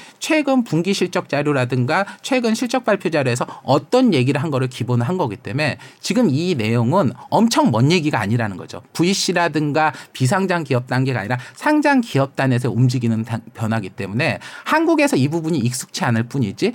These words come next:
생각보다는 진행이 빠르다. 그리고 비상장, 우주 쪽으로만 얘기 들면 비상장사의 스페이스X라는 정말 말도 안 되는 괴물이 테슬라 이상으로 뭔가를 이미 만들어냈는데 테슬라는 돌아다니니까 저희들이 알지만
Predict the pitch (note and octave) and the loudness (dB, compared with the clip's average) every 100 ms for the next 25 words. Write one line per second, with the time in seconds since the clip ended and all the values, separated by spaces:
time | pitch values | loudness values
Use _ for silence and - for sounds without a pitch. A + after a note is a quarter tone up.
0 | - - E4+ E4+ E4+ - A3+ F#3+ - B2 | -6 -4 0 2 2 2 0 0 0 2
1 | A#2+ A2+ G3 C#4 B3 G2 - E3 E3 F3+ | 2 2 0 0 -2 -6 -4 0 2 2
2 | - - - D#3+ A3 G3 D3 - D3 - | 0 -8 -2 2 2 2 -2 -2 -2 -2
3 | - F#3 F3 D#3+ C3+ A#2+ B2+ B2 C3+ - | -2 2 2 2 0 0 0 -2 -2 -8
4 | - - A#3+ A#3+ G#3+ F#3+ F#3 E3 - C#4+ | -6 -2 2 2 2 2 0 -2 -2 -2
5 | C#4+ - A2 - D3 C3+ C3 B2 A#2 C3+ | -2 -2 -4 -4 -2 0 -2 -2 -2 0
6 | A2 B2+ D#3 E3+ C#3+ B2 A#2+ A2 F#2+ F2 | 2 2 2 2 2 0 0 -4 -8 -2
7 | D#3 A2 E2 - - - - E4+ E4+ D#4+ | 0 0 -2 -16 -20 -10 -2 0 4 4
8 | D4 C3+ E3+ G3+ A#3+ G#3+ F#3 D#3+ A#2+ D3+ | 4 2 0 2 2 2 2 2 2 2
9 | D#3+ D3+ C3 E3 D3+ G#2 B2 C#3+ B2 G2+ | 2 2 0 0 0 2 2 2 0 -2
10 | G2 G2+ G3 D4+ - - D#4 D#4 D#4 B3 | -4 -2 -2 -2 -10 -4 -2 2 2 4
11 | A#3 D3+ E3+ E3+ D#3+ C#3+ B2+ B2+ A2+ A2 | 2 2 2 2 0 -2 -2 -2 -2 -2
12 | A#2+ G2+ F#2 G2+ C3 A#2 | -2 -4 -6 -4 -2 -2